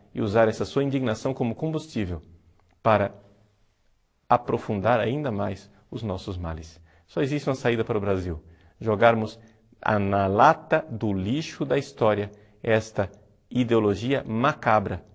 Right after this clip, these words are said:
e assassina, chamada socialismo, que já matou milhões de pessoas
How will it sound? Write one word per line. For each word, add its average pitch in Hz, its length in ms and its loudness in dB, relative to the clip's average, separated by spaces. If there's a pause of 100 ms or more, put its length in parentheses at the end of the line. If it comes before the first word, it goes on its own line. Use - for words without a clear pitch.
(140)
e 113 120 -2
assassina, 101 600 -4 (440)
chamada 104 640 0
socialismo, 107 840 -4 (320)
que 123 120 -4
já 123 140 2
matou 131 480 0 (480)
milhões 117 560 0
de - 80 -10
pessoas 143 720 -2